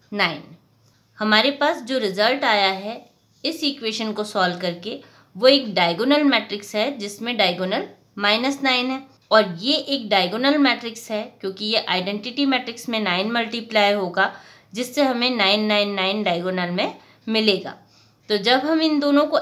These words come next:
ऐड करेंगे तो हमें रिजल्टेंट ज़ीरो मैट्रिक्स मिल जाएगा। तो इस तरह से हम केले हैमिल्टन थ्योरम को ईजीली वेरीफाई कर सकते हैं using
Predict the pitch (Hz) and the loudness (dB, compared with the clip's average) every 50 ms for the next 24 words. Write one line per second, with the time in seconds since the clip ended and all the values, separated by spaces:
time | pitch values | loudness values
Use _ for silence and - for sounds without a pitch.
0 | - - - 196 226 233 - - 262 233 220 208 196 190 185 196 220 - - - | 0 0 2 2 2 0 0 -2 0 0 2 0 -2 -2 -4 -6 -8 -10 -14 -20
1 | _ _ _ - 247 233 247 233 233 226 214 202 190 180 196 180 180 175 180 214 | _ _ _ -6 -4 -4 -2 -2 -2 -2 -2 -4 -2 0 0 0 2 2 0 0
2 | 254 453 - - - _ _ _ _ _ - 175 208 233 247 262 254 240 214 190 | 0 -2 -4 -10 -20 _ _ _ _ _ -6 -4 -2 0 2 2 2 4 2 2
3 | 180 - 190 214 - - - - 220 208 202 196 180 185 170 170 160 - - - | 0 0 -6 -8 -8 -10 -10 -6 -2 -2 0 0 -2 -2 -2 -4 -4 -6 -10 -12
4 | - - - - - _ _ _ _ - 208 208 208 - 247 277 277 - 339 311 | -14 -18 -20 -20 -20 _ _ _ _ -4 -4 -4 -2 -2 -4 -4 0 2 4 4
5 | 302 320 311 302 - 320 285 262 254 233 254 285 277 - - _ - - 190 175 | 6 4 2 0 0 -2 -2 -2 -2 -4 -4 -6 -8 -12 -18 _ -6 -2 -2 0
6 | 180 226 285 311 285 302 294 285 285 277 277 262 269 277 277 254 226 208 202 196 | 2 2 2 2 2 2 2 2 2 2 2 2 2 2 0 0 -2 -2 -2 -2
7 | 208 202 202 233 254 285 277 - - - 208 190 185 196 247 240 285 294 277 214 | -4 -6 -6 -6 -8 -8 -8 -10 -12 -10 -8 -6 -6 -4 -4 0 0 0 2 2
8 | 202 175 170 185 185 185 220 214 214 208 208 214 208 - 220 208 - - 214 226 | 2 2 2 -2 -4 -2 0 0 0 0 -2 -4 -4 -4 -6 -8 -8 -6 -6 -6
9 | 262 330 349 - - - - - _ _ - 196 214 214 208 226 226 214 | -4 -4 -6 -8 -12 -20 -20 -20 _ _ -6 -2 -2 0 0 0 -2 -4